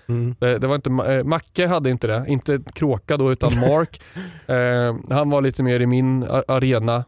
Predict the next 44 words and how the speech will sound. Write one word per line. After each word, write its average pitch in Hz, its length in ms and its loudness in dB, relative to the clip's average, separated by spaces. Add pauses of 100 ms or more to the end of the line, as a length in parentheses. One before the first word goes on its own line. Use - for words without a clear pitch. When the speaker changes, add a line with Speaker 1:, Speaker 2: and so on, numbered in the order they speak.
Speaker 2:
med 127 160 -2
liksom 120 200 -4
så 123 120 -2
här 113 220 2
bruna 117 480 0
shorts. 135 680 -4
Speaker 1:
Mm. 101 360 -4
Speaker 2:
Han 123 80 -2
hade 127 160 0
ett, 123 160 -4
eh, 120 800 0
par 127 180 0
gamla 123 280 0
Intersport 127 600 -4
fotbollsstrumpor 131 760 -4
tror 131 140 0
jag, 123 40 2
vita 123 300 -2
som 120 100 -6
han 120 80 -4
drog 120 140 0
upp - 140 -8
liksom 123 200 -4
så - 100 -4
här 117 40 -2
med 123 140 2
Speaker 1:
Mm. 127 120 4
Speaker 2:
loggan 131 200 -2
på, 123 140 0
var 123 80 2
rätt 120 120 -2
snyggt. 123 240 -4
Speaker 1:
<laughs> - 100 -4 (340)
Speaker 2:
Eh, 131 220 2 (360)
så, 180 180 0 (460)
och, - 320 -2
eh, 131 360 2
även 123 140 0
hans 123 180 -2
sambo, 113 460 0
eh, 117 300 0
eller 117 180 2
hans 110 260 -4
fru, 196 320 0